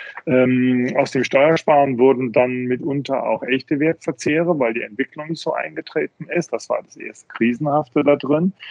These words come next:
Ähm, wir haben die Nullerjahre gehabt, äh, als Deutschland der lahme Mann Europas war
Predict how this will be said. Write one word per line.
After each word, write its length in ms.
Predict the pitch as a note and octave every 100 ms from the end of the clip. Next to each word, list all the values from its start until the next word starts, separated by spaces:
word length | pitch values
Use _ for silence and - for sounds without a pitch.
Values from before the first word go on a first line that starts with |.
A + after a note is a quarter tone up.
| - - -
Ähm, 240 | - D3 D3+
wir 200 | D#3 D3
haben 80 | D3
die 80 | C#3+
Nullerjahre 680 | C3+ D3 E3+ D3+ B2 A2 A2
gehabt, 440 | A2 G#2+ G#2+ -
äh, 180 | - -
als 400 | A2+ A#2 A2 -
Deutschland 600 | B2+ C3 - D3 C#3 B2 -
der 380 | A#2+ B2 B2 A#2+
lahme 720 | A#2+ A#2+ C3+ C3+ B2+ B2+ B2+
Mann 260 | B2 B2 C3+
Europas 640 | C3 A#2+ E3+ D#3+ A#2 -
war 340 | G2 F#2+ C3